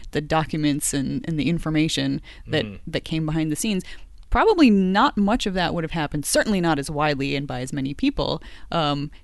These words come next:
Speaker 1: if all of these had existed. People would have just watched them and,
Speaker 2: Yeah.
Speaker 1: you know, still enjoyed them. But I don't think the wealth of, of knowledge of, of the s-,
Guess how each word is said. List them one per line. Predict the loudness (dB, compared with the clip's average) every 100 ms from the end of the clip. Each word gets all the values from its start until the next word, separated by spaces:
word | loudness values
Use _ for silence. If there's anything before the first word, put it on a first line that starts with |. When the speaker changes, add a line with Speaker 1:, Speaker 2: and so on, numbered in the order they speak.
| -4 2
Speaker 1:
if | 2 4
all | 4 4
of | 4
these | 0 -2
had | -2
existed. | -2 -2 -2 -4 -6 -8
People | -6 -4 0
would | -2
have | -2
just | -4
watched | -4 -4 -6 -4
them | -2 -2 -4
and, | -6 -6 -6
Speaker 2:
Yeah. | -6
Speaker 1:
you | -4
know, | -4 -4
still | -4 -4 -2
enjoyed | -4 0 0 0
them. | -2 -4 -8 -14 -12
But | 0 2 2
I | 2
don't | 2 -2 -2
think | -4 -2
the | -4 -2 -2
wealth | -4 2 4 4 0 -6
of, | -2 0 -2 -4 -8 -14 -16 -16 -18 -18 -18 -14 -4 0
of | 2
knowledge | 4 6 6 4 0 0
of, | 0 0 -4 -4
of | -2
the | -2
s-, | -4